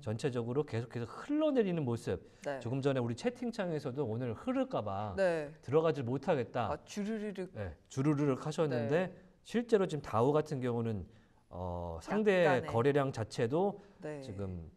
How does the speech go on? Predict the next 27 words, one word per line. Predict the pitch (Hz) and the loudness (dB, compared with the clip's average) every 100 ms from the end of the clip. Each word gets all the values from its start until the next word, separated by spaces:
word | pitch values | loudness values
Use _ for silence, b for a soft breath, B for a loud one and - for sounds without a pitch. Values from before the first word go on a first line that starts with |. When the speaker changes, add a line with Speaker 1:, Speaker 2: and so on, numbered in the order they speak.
| _ | _
Speaker 1:
낮은 | 95 110 131 185 | -2 0 2 0
상태에서 | 185 170 - 135 131 | 0 -2 0 0 0
주르륵이기 | 131 - 127 131 120 110 107 | -4 -4 -2 0 0 -2 -2
때문에 | 101 95 123 117 87 | -4 -2 -2 -2 -4
Speaker 2:
음. | 165 151 147 - - | -8 -12 -16 -20 -6
Speaker 1:
좀 | 143 131 120 107 - - | -4 -2 -4 -8 -14 -12
뭐랄까 | 90 82 92 | -10 -8 -8
다우 | - 104 117 147 156 151 143 | -6 0 4 4 4 2 0
쪽에서는 | 151 135 139 139 127 | 0 0 0 -2 -2
좀 | 123 | -2
위험성이 | 107 131 143 135 131 110 | 2 2 2 0 -2 -2
감지가 | 110 107 120 123 113 | -2 -2 0 0 0
되는 | 107 104 | 0 -2
상황이고요. | 139 123 117 90 78 120 180 B B B B | -4 -4 -4 -6 -6 -6 -6 B B B B
오히려 | 117 165 247 226 | 2 4 4 6
나스닥은요, | 185 101 110 - 175 147 131 139 165 82 B B B B B | 6 6 2 0 2 4 2 0 0 -2 B B B B B
어, | 104 | -4
일반 | 101 123 160 208 202 | 0 2 4 4 4
평균 | 202 214 214 208 202 196 | 0 0 0 0 0 2
거래량보다 | 143 147 151 147 135 135 175 170 - | 2 4 2 2 -2 2 2 2 -4
지금 | - 117 127 | -8 -6 -4
일점오 | 123 175 190 196 175 113 - - 127 143 | -2 -2 0 -2 -2 -6 -14 -6 -2 2
배 | 170 151 | 4 4
정도 | 117 107 | 0 -2
Speaker 2:
음. | 110 | 0
Speaker 1:
많은 | 101 120 | 0 -2
상황입니다. | 123 113 92 85 78 | -2 -4 -6 -10 -12